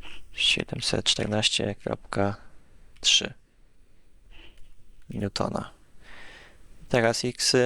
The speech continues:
jest tutaj zero i to się zgadza,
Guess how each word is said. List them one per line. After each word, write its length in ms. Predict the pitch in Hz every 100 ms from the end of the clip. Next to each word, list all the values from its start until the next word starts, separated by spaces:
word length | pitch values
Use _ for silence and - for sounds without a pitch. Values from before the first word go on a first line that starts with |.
| 131 - - - - - - - - - - - - - -
jest 140 | -
tutaj 200 | - 104
zero 420 | 98 117 120 139 - -
i 80 | -
to 80 | -
się 140 | 110
zgadza, 500 | 101 110 113 127 135